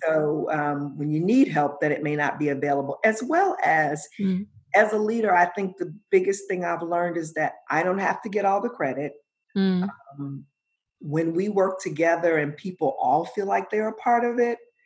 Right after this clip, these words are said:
Speaker 2: Mm-hmm.
Speaker 1: that's really what it's about. It's not
Speaker 2: Mm.
Speaker 1: about you. And so it,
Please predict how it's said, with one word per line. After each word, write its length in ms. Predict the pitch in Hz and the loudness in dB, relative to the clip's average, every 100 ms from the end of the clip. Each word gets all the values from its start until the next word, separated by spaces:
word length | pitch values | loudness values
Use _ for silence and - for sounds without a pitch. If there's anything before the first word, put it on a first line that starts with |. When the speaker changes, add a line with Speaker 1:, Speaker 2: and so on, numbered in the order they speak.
| _ - | _ -8
Speaker 2:
Mm-hmm. 360 | 226 226 208 226 _ - | -6 -2 -4 -4 _ 2
Speaker 1:
that's 260 | 190 214 | 2 2
really 360 | 165 165 196 170 | 0 6 6 6
what 240 | 143 143 - | 2 -2 -6
it's 220 | 147 143 | -6 -4
about. 320 | 127 104 - - _ | 0 0 0 -10 _
It's 120 | 151 160 | -10 0
not 200 | 170 185 | 4 4
Speaker 2:
Mm. 60 | |
Speaker 1:
about 380 | 185 170 - 147 | 6 6 4 0
you. 380 | 190 190 - - _ _ - | 2 2 0 -12 _ _ -10
And 100 | 156 | -8
so 300 | - 156 151 | 0 4 6
it, 120 | 147 | 4